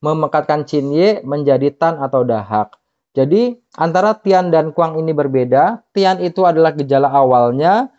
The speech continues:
gejala lanjutannya yang lebih berat daripada kuang, daripada Tian adalah kita sebut dengan kuang, yaitu depresi yang berat sehingga orang itu nanti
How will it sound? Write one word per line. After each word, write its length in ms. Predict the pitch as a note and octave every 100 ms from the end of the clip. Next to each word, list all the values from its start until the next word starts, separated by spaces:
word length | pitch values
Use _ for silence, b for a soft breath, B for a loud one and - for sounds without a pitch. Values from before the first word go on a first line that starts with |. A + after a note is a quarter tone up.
| _ _
gejala 400 | D3+ D3 G3+ A3
lanjutannya 720 | G3 E3+ D#3 D3+ D#3+ F#3+ G3+ E3+
yang 160 | D#3
lebih 240 | D3 C#3 C3+
berat 320 | D3 G3+ G3
daripada 480 | D3 C#3 C#3 C3+ C3
kuang, 480 | - D3 C#3+ C3+ C#3
daripada 400 | C3+ C#3 C#3 B2+
Tian 320 | - E3 F3+
adalah 480 | D3 C3+ B2+ D3+ -
kita 240 | B2+ B2+
sebut 240 | B2 C#3+
dengan 400 | C3+ B2 C3 C#3+ - _ _ _
kuang, 480 | D#3+ F3 C#3+ G#2+ G#2 _ _ -
yaitu 480 | B2 A2+ B2 E3
depresi 560 | E3+ C#3+ C3+ E3+ F3+ F3+
yang 240 | D#3 C3+
berat 400 | B2 C3 F3 G3 _
sehingga 480 | C3+ C3 A#2+ B2 D#3+
orang 320 | D3 C#3 B2+
itu 160 | B2+ E3
nanti 480 | D#3+ C3 B2+ F3